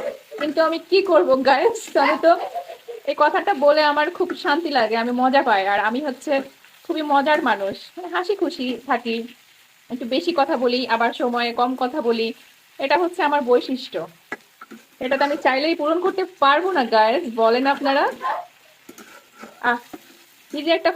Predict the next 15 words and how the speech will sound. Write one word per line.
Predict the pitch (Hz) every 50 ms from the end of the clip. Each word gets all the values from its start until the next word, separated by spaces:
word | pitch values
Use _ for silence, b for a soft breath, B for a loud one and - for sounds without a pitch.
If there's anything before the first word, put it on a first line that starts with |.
| -
ফাইন | - 285 269 294 320 330 -
সেন্ট | - 254 254 254 285 302
আসতেছে। | 294 - - - - 277 247 214 190 214 - _ _ _ _ _ _ _ _ _ _ _ _ _ - _ _ - - - _ _ - - - - 269 - _ _ _ _ -
উলালা, | 220 247 269 285 294 302 302 - - 339
উলালা, | 339 339 339 339 349 339 339 320 294 285 285 285 285 - - 233
উলালা, | 254 262 254 254 262 254 254 - 254 285
উলালা, | 294 294 294 302 294 285 285 294 277 - - - - - - - - - - - - - _ -
তু | 339 320 311 311
হে | 339 339 320 330
মেরি | 330 320 330 349 403 359 -
ফ্যান্টাস্টিক। | 339 349 330 370 339 311 285 302 - - - 359 339 339 339 330 330 330 330 330 _ _ _ _ _ _ _ _ - - _ _ _ _ _ _ _ - 403 359 - _ _ _ _ _ _ _ _ _ 214 214 254
গাইস, | 269 302 330 349 - - 262
আপনাদেরকে | 269 294 302 302 302 302 311 302 302 285 - - 240
রান্না | 254 254 262 285 - 320
করি | 285 277 277